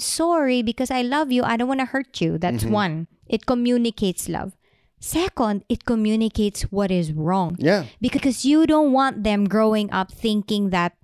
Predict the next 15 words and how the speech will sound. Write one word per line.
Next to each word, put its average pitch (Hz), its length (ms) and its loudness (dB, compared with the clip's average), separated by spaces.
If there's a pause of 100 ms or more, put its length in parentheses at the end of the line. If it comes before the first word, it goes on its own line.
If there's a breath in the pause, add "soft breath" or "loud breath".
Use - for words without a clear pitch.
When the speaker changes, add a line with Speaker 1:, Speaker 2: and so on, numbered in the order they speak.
(600)
Speaker 1:
"I 208 120 2
think 494 360 -2
that 208 200 0
was 175 240 -2
wrong." 175 460 -2
Because 185 180 -2
Speaker 2:
But 135 160 2
I 220 80 4
Speaker 1:
remember, 240 460 2
children 262 720 -2
are 208 180 0
just 202 360 -4
forming 190 480 0
their 160 160 -2
minds. 165 440 -6